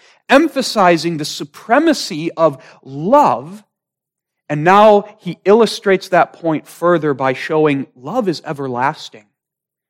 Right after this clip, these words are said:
Whereas these other gifts that the Corinthians prized so highly, though they are important,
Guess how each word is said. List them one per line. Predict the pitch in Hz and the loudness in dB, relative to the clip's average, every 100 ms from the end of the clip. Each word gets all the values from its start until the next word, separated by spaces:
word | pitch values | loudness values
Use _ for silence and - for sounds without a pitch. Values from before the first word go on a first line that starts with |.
| _ _ _ _ | _ _ _ _
Whereas | 151 160 160 151 135 | 0 2 4 4 0
these | - 151 160 - | -8 -12 -10 -6
other | 185 214 233 | -6 -4 -4
gifts | 160 202 196 - | -2 -2 -2 -10
that | 175 - | -10 -10
the | 160 | -12
Corinthians | - 165 196 240 240 226 220 | -12 -6 -4 -4 -6 -8 -8
prized | - - 196 196 202 196 - | -10 -10 -2 0 0 -2 -10
so | - 180 | -14 -10
highly, | 165 - 185 180 151 139 | -10 -2 0 0 0 -4
though | 120 208 294 | 0 0 2
they | 285 | 4
are | 262 247 | 4 2
important, | 233 - 185 147 143 | -4 -2 -2 -2 -12